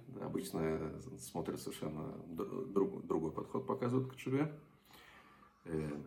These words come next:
можно сказать, что это не модный сегодня взгляд. И, кроме этого, в этом взгляде есть какая-то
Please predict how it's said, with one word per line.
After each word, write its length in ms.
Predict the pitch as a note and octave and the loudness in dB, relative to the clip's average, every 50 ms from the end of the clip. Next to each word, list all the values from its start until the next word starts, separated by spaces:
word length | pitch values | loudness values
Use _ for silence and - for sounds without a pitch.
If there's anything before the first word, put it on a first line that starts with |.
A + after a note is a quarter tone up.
| - - - _ - | -10 -16 -20 _ -10
можно 240 | - D#2+ E2 D#2 D#2 | -4 0 0 0 0
сказать, 200 | - - G2 - | 2 0 0 0
что 100 | - - | -2 -2
это 100 | - G2 | 4 8
не 140 | F#2 G2+ | 10 12
модный 340 | G#2 G2+ G2+ F#2+ - - - | 12 12 12 12 12 10 4
сегодня 360 | - - - - - - - | 4 2 0 0 0 0 0
взгляд. 360 | - - - - - - - - - - - - - - - - - _ _ _ _ _ - - _ - - - | -4 -4 -4 -4 -4 -4 -6 -10 -14 -18 -20 -20 -20 -20 -20 -20 -20 _ _ _ _ _ -20 -20 _ -20 -14 -6
И, 480 | - F2+ F2 E2+ E2+ E2+ E2 - - - - - - - - - - | -2 2 2 4 4 4 2 0 0 -2 -6 -10 -10 -12 -12 -12 -4
кроме 260 | - - B2 C#3+ D3+ | 4 8 8 10 10
этого, 220 | C#3 C3 C3 A2+ G#2 | 8 8 6 6 8
в 100 | G2+ G2+ | 8 8
этом 200 | G#2+ - A#2 G2 | 8 8 6 6
взгляде 380 | F#2+ G2 G#2+ B2 D3 A#2+ G2+ | 8 10 12 12 12 12 12
есть 260 | F#2+ F#2 G2 G2 - - | 10 8 8 6 4 0
какая-то 680 | G2+ F#2+ - G2 F#2+ G2 G2 - G2 E2+ E2 D#2+ D#2+ | -2 2 6 8 8 8 8 6 4 4 4 2 0